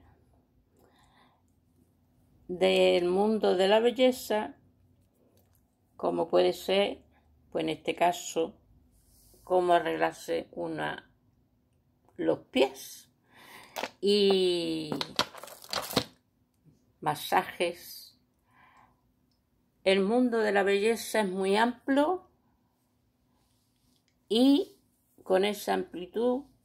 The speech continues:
tengo muchísimos vídeos y todos los que quedan por venir, maquillajes, masajes, todo un mundo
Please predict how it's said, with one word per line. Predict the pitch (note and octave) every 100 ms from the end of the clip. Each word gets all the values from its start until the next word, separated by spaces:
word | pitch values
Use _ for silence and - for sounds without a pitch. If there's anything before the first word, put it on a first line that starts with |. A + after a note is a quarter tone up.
| _
tengo | G3 G3 G#3 G#3+ G#3+ -
muchísimos | F#3+ F#3 G3+ G3 F#3+ F3+ E3+
vídeos | F3+ A#3 A#3+ C4+ C#4 E4 _ _ _ _ _ _ _ _
y | F#3 F3+ E3+ -
todos | F#3 F#3+ G#3+
los | G#3+ -
que | - F#3
quedan | - G#3 G#3 A#3 A#3+ _
por | F#3 G#3 B3 B3+
venir, | C4+ C4 C#4 C4+ D4+ - _ _ _ _ _ _ -
maquillajes, | E3 D#3 D3 D3+ E3 E3 - E3+ E3+ F3 - - - _ _ _ _ _ _ _ _ _ _
masajes, | D#3 D3 - - E3+ E3 D3+ F3+ F3 F3 - _ _ _ _ _ _ _ _ _ _
todo | - G#3 A3+ B3 B3 -
un | G#3+ G3
mundo | G3+ A#3 A#3 B3+ B3+ -